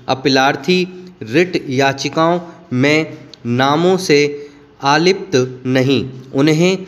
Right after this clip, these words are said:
सुनवाई का अवसर प्रदान नहीं किया गया था। आक्षेपित निर्णय और आदेश स्पष्ट धारा एक सौ सात, एक सौ इक्यावन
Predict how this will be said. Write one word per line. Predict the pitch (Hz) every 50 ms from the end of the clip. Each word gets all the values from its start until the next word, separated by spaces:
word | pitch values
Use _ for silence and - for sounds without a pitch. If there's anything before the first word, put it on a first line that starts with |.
| - -
सुनवाई | - - - 160 143 143 139 135 147 156 175 185
का | 180 - 160
अवसर | 156 - - 135 139 143 139 - 175 170 170
प्रदान | 170 - 143 131 127 139 151 165
नहीं | 165 143 127 139 139 165 190 185
किया | 185 - 139 131 131 127
गया | 120 123 117 110 107 104
था। | - - 120 107 92 - - - - - - - -
आक्षेपित | 120 127 139 139 127 - - 147 143 147 143 - - 180 180 - 190 185 - - - - - - - - _ _ _ -
निर्णय | 127 131 139 143 143 156 170 180 156 - 127
और | 139 139 135 113 110 - - - - - -
आदेश | 127 131 143 143 143 170 185 190 - - - - - - - - - -
स्पष्ट | 147 139 - - - 160 160 170 170 - - - 175
धारा | 143 131 120 120 120 127 131 143 - - - -
एक | 131 147 147 147 -
सौ | - 185 175
सात, | - - - - 147 143 165 175 - - -
एक | 143 143 143
सौ | - - 160 - -
इक्यावन | 143 131 - - - 147 131 127 135 147 156 165